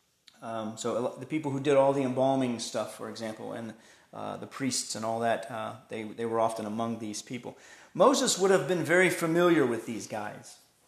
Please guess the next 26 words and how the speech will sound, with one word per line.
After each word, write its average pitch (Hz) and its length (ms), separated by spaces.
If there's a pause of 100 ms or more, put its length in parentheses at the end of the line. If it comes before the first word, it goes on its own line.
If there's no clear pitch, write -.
(460)
He 156 100
grew 170 340
up, 170 160
remember, 143 320
for 135 160
forty 196 420
years 143 640
Moses 123 520
was 117 200
in 135 220
the 113 80
house 123 320
of 101 80
Pharaoh. 104 440 (1200)
These 151 200
people 156 320
were 120 120
probably 135 360
around 113 460
all 120 180
the 104 80
time. 120 380 (800)
He 117 180
knew 135 240
these 107 240
people. 98 380